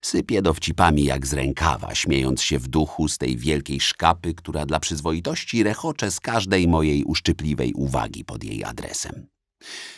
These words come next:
Czując się na straconej pozycji, wyrzuca mi w końcu, że mówię głupstwa. Ja jednak nie daję za wygraną. Dalej plotę bzdury w nadziei, że się wreszcie obrazi.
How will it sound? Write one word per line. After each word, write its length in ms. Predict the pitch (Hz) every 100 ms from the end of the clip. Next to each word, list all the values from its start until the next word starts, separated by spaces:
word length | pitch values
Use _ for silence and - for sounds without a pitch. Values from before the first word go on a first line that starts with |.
| -
Czując 380 | - 170 143 107
się 140 | - 104
na 100 | 90
straconej 520 | - 92 - 139 87
pozycji, 640 | 92 87 160 - 101 98
wyrzuca 480 | 95 107 190 - 95
mi 120 | 87
w 100 | -
końcu, 400 | 127 131 - 101
że 160 | 90 92
mówię 340 | 98 78 76
głupstwa. 800 | 67 73 65 - - - - - _ _ _ _
Ja 200 | 78 65
jednak 420 | 65 65 73 71
nie 140 | 92 92
daję 300 | 135 57 -
za 140 | 55
wygraną. 540 | - - - - - - - - -
Dalej 380 | - 92 60 -
plotę 320 | 82 71 78
bzdury 480 | 73 73 82 80 85
w 80 | 85
nadziei, 420 | 82 80 67 71
że 100 | 80
się 140 | 87
wreszcie 360 | 80 82 - 104
obrazi. 540 | 120 110 - - -